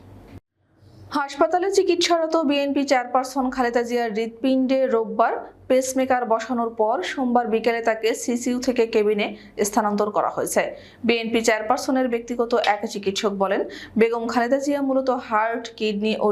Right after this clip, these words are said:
লিভার সহ বিভিন্ন ধরনের রোগে ভুগছেন, যেটি তার শারীরিক পরিস্থিতিকে বেশ জটিল করে তুলেছে। প্রায় উনাশি বছর বয়সী খালেদা জিয়ার হৃদরোগ, লিভার, ফুসফুস, কিডনি,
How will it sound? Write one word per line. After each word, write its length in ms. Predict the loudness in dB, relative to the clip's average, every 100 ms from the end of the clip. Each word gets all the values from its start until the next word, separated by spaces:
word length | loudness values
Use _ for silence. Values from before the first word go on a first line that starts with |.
| 2
লিভার 340 | 0 0 0 -2
সহ 160 | -2 0 0 -2 -8 -8 0 2
বিভিন্ন 320 | 4 2 2 0
ধরনের 320 | 0 0 -2 0
রোগে 180 | 0 0
ভুগছেন, 320 | -2 -2 -2 -2 -8 -20 -4 2
যেটি 200 | 4 4 0
তার 120 | 0 0
শারীরিক 400 | 0 0 -2 -6 0
পরিস্থিতিকে 560 | 0 0 -4 -4 0 2 2 2
বেশ 140 | 0 0 2
জটিল 240 | 2 0 0
করে 140 | -2 0
তুলেছে। 300 | -2 2 0 -2 -14 -20 -4 0
প্রায় 280 | 2 0 0 2
উনাশি 320 | 2 2 0 0
বছর 220 | 0 -2 0
বয়সী 240 | -2 -2 -2
খালেদা 260 | 0 0 0 -2
জিয়ার 220 | -2 0
হৃদরোগ, 360 | -2 0 -2 0 0 0
লিভার, 320 | 2 2 0 -4 -14 -20 -4
ফুসফুস, 460 | 0 0 2 0 0 0
কিডনি, 320 | 0 0